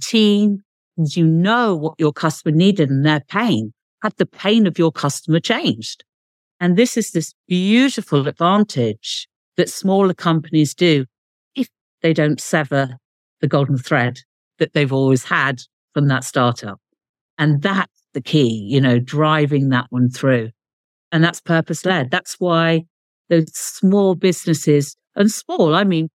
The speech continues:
you know, twenty, twenty-five, thirty people, they don't be turning over a lot, can still make impact in their community.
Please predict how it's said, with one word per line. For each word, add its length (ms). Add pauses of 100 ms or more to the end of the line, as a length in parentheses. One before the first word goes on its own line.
(160)
you 240
know, 100
twenty, 400
twenty-five, 600
thirty 260
people, 460
they 160
don't 240 (100)
be 60
turning 400
over 240
a 40
lot, 120 (420)
can 220
still 420
make 320
impact 540
in 100
their 180
community. 600